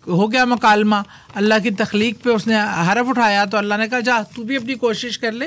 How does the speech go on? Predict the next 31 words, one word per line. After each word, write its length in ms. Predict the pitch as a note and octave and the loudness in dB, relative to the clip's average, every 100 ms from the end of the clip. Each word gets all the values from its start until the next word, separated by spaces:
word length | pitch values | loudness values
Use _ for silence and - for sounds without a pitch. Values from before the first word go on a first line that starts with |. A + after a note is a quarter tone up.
| F4 - - - | -10 -20 -20 -12
लेकिन 280 | G#3+ D#4+ E4+ | -8 -4 -4
बिल 300 | E3+ A#3+ F4 | -2 0 2
आखिर 440 | C4 G3 - D#3+ - _ _ - | 2 0 -2 -8 -8 _ _ -10
हतमी 460 | F#3+ - C#4+ D#4+ D#4 | -10 -8 -6 -4 -4
ताकत, 420 | A3+ E3+ C#3 E3+ - _ | -2 -4 -4 -10 -10 _
ताकत 420 | F#3+ G#3 G#3 C#4+ C#4 - D#3+ | -8 -8 -6 -8 -8 -10 -4
एक 240 | F3 E3 | -2 -2
ही 200 | - G3+ | -6 -6
है, 220 | D#3+ C3 C3+ - - - - | -6 -8 -14 -20 -20 -18 -8
और 180 | G3 | -6
गैब 340 | E3 F3+ G#3+ C4 C#4 | -6 -4 -4 -4 -4
का 80 | C#4 | -2
इल्म 340 | B3+ D4+ D4+ | 0 0 -2
भी 80 | C#4 | -4
एक 280 | A3+ G#3+ - | -2 -2 0
ही, 140 | C4 A3+ | -2 -2
अ, 40 | - - - E3+ F3 F3 E3+ - | -6 -20 -14 -4 -2 0 -2 -6
इस 120 | G3 - | -8 -4
हस्ती 340 | E3 - C4+ | -4 -2 -2
के 120 | A#3 | 0
पास 400 | G#3+ F3+ E3+ E3 | 0 0 0 -2
है, 120 | F#3+ D#3+ - - C#4 | -6 -8 -16 -20 -10
और 80 | C#4+ | -8
इसके 200 | - E4+ | -6 -4
अलावा 220 | E4+ E4+ | -4 -6
कोई 680 | - E4 E4 F4 F4+ F4 D#4 | -8 -6 -4 -4 -2 0 0
नहीं 380 | A#3 G#3+ G3 - | 0 0 -4 -10
उसको 380 | A3 - - A3 | -14 -10 -2 -2
चैलेंज 400 | - F3+ F3 E3 | 0 -2 -2 -4
कर 140 | F3+ | -6
सकता। 460 | D3 F3+ D3 - | -6 -8 -10 -6